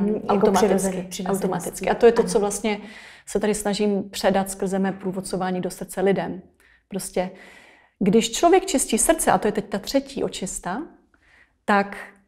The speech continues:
Speaker 1: vlastně zároveň čistí mysl, protože, eh, engage, eh, tu mysl,
Speaker 2: Jako zapojí mysl.
Speaker 1: zapojí tu mysl do té práce se srdcem. A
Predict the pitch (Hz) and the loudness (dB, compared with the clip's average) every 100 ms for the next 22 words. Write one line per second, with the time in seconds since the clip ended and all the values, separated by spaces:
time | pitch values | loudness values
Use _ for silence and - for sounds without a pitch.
0 | _ 196 214 208 269 233 202 202 202 220 | _ 2 2 4 6 6 4 2 0 -2
1 | - - - 254 403 - - - - _ | -4 -4 2 2 2 0 -6 -10 -16 _
2 | _ _ _ - 214 - 202 214 208 226 | _ _ _ 0 0 2 4 4 4 -2
3 | - - _ _ _ _ _ _ _ - | -12 -20 _ _ _ _ _ _ _ -4
4 | 196 196 196 208 208 214 262 - - - | 0 2 2 6 8 8 6 2 -4 -8
5 | - _ 185 190 190 - - 202 196 - | -10 _ -2 0 -4 -4 0 0 0 -2
6 | 269 403 - _ _ _ _ _ 214 208 | -2 -4 -16 _ _ _ _ _ -4 -2
7 | 196 202 214 214 240 240 254 247 240 208 | 0 0 2 8 8 10 8 8 6 4
8 | 196 - 208 247 330 - _ _ _ 196 | 2 0 -2 -2 -4 -12 _ _ _ -2
9 | 208 214 208 208 208 233 - 254 320 - | 2 2 2 2 2 -2 -4 -2 -4 -6
10 | - - 196 - _ _ _ _ _ _ | -8 -8 -10 -14 _ _ _ _ _ _
11 | _ _ _ - 196 190 190 - | _ _ _ -4 0 2 0 -4